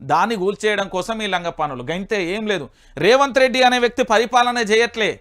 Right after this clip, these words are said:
ఆయన వ్యక్తిగత ఏది కక్షలు తీసుకుంటున్నాం. ఎట్లా అంటే ఆయనను ఓటుకు నోటు కేసులో కల్వకుంట్ల చంద్రశేఖరరావు జైలు వేసిండు. తనకు అత్యంత ఇష్టమైన, తన ప్రాణానికి ప్రాణమైన తన కూతురు వివాహానికి జైల్లో నుండే ఉండాల్సిన, వ-,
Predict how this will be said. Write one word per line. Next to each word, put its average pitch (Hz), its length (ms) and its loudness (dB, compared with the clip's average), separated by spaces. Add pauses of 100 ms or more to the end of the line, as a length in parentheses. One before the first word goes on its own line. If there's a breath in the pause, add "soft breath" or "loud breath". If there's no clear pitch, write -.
ఆయన 202 200 -2
వ్యక్తిగత 233 880 2 (220)
ఏది 220 260 0
కక్షలు 254 380 -2
తీసుకుంటున్నాం. 170 560 -4 (280 soft breath)
ఎట్లా 220 320 4
అంటే 262 240 6
ఆయనను 254 280 4
ఓటుకు 262 380 6
నోటు 247 240 0
కేసులో 233 380 0
కల్వకుంట్ల 240 680 -2
చంద్రశేఖరరావు 226 640 0
జైలు 220 300 2
వేసిండు. 143 300 -2 (420 soft breath)
తనకు 247 200 2
అత్యంత 254 420 2
ఇష్టమైన, 247 540 0
తన 226 260 4
ప్రాణానికి 233 680 -2
ప్రాణమైన 226 480 -2
తన 220 220 -2
కూతురు 247 380 -6
వివాహానికి 220 720 2
జైల్లో 220 340 0
నుండే 220 280 -2
ఉండాల్సిన, 202 560 -2
వ-, 165 100 -2